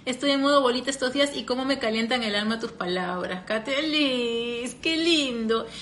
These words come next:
Eso es lo bonito de acompañarnos en estos procesos. Saber que tenemos esos abracitos a distancia y esa esperanza. Esa es otra cosa que, que mi novio siempre me dice,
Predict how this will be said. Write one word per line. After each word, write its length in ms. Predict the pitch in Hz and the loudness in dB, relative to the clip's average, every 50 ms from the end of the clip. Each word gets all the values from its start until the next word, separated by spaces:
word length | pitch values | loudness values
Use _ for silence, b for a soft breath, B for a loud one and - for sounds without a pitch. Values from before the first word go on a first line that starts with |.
| B B B | B B B
Eso 240 | 262 262 - - 330 | -4 -2 -2 0 0
es 60 | 320 | 0
lo 120 | 320 285 | 0 0
bonito 460 | - 208 208 220 220 226 226 214 214 | -2 -2 -2 -2 -2 -4 -4 -4 -4
de 120 | 226 220 220 | -2 -2 -4
acompañarnos 960 | 196 - 190 180 185 - 175 170 175 180 175 170 175 175 175 175 180 - - | -4 -6 -6 -8 -6 -6 -4 -4 -2 -2 -2 -2 -2 -4 -6 -6 -8 -8 -6
en 160 | 180 170 165 | -6 -4 -4
estos 320 | 165 165 160 - - - - | -4 -6 -8 -8 -10 -12 -12
procesos. 720 | - - - 175 - - - - - - - - - B B B B B B - | -12 -12 -12 -10 -10 -10 -8 -8 -8 -8 -8 -10 -12 B B B B B B -6
Saber 420 | - - 214 202 208 214 240 247 | 0 2 4 4 6 4 4 2
que 80 | 254 247 | 0 -2
tenemos 380 | 220 202 202 214 226 220 233 | -2 -4 -4 -2 -2 0 0
esos 480 | 240 - 254 247 233 - - - - - | 0 2 2 2 2 2 0 0 2 4
abracitos 600 | 220 202 190 185 180 175 - 214 214 240 240 - 247 | 4 4 6 4 2 2 0 -2 -2 -2 -2 -2 -2
a 40 | |
distancia 720 | 208 175 170 - - 196 196 196 196 190 - 208 214 220 214 B B B B B B 240 | -4 -4 -6 -6 -6 -4 -4 -4 -4 -4 -2 -2 -2 -2 -2 B B B B B B -8
y 100 | 269 285 | -8 -6
esa 200 | - - 349 339 | -4 -2 -2 0
esperanza. 880 | 285 - - - - 170 156 156 165 175 190 180 170 165 160 151 - 202 | 0 0 -2 -2 -4 -6 -6 -4 -2 -2 -2 -2 -2 -2 -4 -4 -4 -4
Esa 120 | - 269 | -2 -2
es 80 | 269 311 | -2 -2
otra 260 | 294 294 294 285 294 | -2 -2 -4 -4 -2
cosa 280 | 247 247 - 285 277 | -4 -4 -4 -4 -4
que, 360 | 269 254 226 202 185 - - - | -4 -4 -4 -4 -4 -6 -8 -10
que 300 | - - 185 180 180 180 | -10 -8 -8 -6 -6 -6
mi 120 | 180 175 | -6 -6
novio 220 | 175 196 208 220 226 | -4 -4 -4 -4 -4
siempre 300 | 226 226 220 214 220 214 | -4 -4 -4 -4 -4 -4
me 140 | 196 175 170 | -4 -4 -4
dice, 360 | 170 165 165 - - 165 | -4 -6 -6 -8 -10 -10